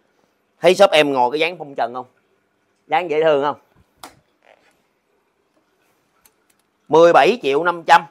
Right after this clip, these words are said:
Xe cấu hình máy là bốn số C D. Xe, à, bảy mươi, bảy mươi C C. Máy móc là thì thầm luôn ha. Máy móc là thì thầm. Biết sao mà, mà tại vì cái xe này á, nhìn nó có duyên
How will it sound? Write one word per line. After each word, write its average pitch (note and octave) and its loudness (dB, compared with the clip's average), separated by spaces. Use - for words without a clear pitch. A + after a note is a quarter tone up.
Xe F3 2
cấu F#3+ -2
hình C#3+ -4
máy E3+ 0
là C#3 2
bốn G3+ 0
số A3 2
C - -10
D. D#3+ 2
Xe, E3+ 2
à, D#3 -2
bảy A#2+ -14
mươi, F3 -2
bảy C#3+ -8
mươi F#3 -6
C E3 -10
C. F3+ 2
Máy F#3+ 0
móc A3 -2
là C#3 -2
thì C3 -4
thầm C3+ 2
luôn D3+ -2
ha. E3 0
Máy F#3 -2
móc G#3+ -2
là C#3 0
thì C3+ -6
thầm. C3 0
Biết A#3 2
sao F#3 4
mà, F3 2
mà D3+ 0
tại C#3+ -2
vì D3+ -12
cái G3 -12
xe F#3 0
này D3 -4
á, F3 -2
nhìn D3+ -8
nó E3 -8
có G#3+ -6
duyên F#3+ -4